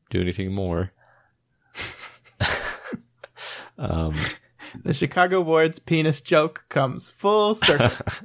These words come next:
Speaker 1: <laughs> Yes, it's, it's because of Golem's experience manipulating penis-related hand <laughs> power things that he was able to do this. So, <laughs> th-, so the murder rat almost gets him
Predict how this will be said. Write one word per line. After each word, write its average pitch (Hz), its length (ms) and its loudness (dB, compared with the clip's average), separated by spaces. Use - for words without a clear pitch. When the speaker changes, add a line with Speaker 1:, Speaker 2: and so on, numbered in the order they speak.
Speaker 1:
<laughs> - 60 -2
Yes, 123 300 6
it's, 95 220 0
it's 104 160 2
because 113 360 2
of 104 180 0
Golem's 104 380 4
experience 95 680 2
manipulating 87 760 0
penis-related 87 840 0
hand 90 460 0
<laughs> - 0 -
power 78 380 0
things 78 440 -4
that 85 160 0
he 87 60 4
was 87 120 0
able 87 200 2
to 82 100 0
do 85 160 2
this. 80 360 0
So, - 240 0
<laughs> - 440 -20
th-, - 120 -4
so 101 100 2
the 95 80 4
murder 110 320 4
rat 95 240 6
almost 90 340 0
gets - 220 0
him 87 300 -4